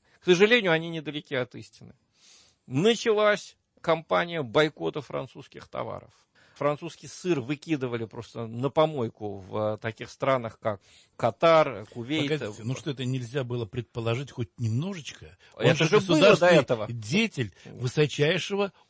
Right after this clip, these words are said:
Speaker 2: уровня.
Speaker 1: Да, но, э, понимаете, какая сейчас ситуация? Сейчас на современном Западе ты можешь принять решение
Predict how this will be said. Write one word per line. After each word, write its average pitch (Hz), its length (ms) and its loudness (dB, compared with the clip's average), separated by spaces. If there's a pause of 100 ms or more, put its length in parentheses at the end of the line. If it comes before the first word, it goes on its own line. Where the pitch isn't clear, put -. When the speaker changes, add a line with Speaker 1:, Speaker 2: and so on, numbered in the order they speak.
Speaker 2:
уровня. 151 580 -2
Speaker 1:
Да, 120 420 -4
но, 214 360 2 (180)
э, 131 300 2
понимаете, 175 840 -2
какая 170 340 -2
сейчас 120 220 -12
ситуация? 120 640 -6 (420)
Сейчас - 500 -2
на 139 100 -16
современном 156 540 -10
Западе 147 640 -4 (220)
ты 185 120 -2
можешь 180 480 -6
принять 160 380 -10
решение 160 720 -12